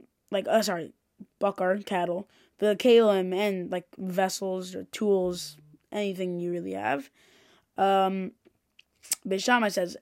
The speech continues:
"Eino shicha," it's not shicha, because, um, you're gonna, like, you know where i-, i-, it's,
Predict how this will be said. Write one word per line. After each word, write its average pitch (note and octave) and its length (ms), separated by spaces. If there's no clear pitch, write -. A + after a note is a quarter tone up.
"Eino A#3 200
shicha," A3 420
it's - 100
not G3+ 160
shicha, C#4 580
because, A#3 400
um, G#3+ 420
you're A3+ 120
gonna, A#3 260
like, G#3 280
you A#3 100
know C4 160
where A3 520
i-, - 40
i-, E3+ 360
it's, - 300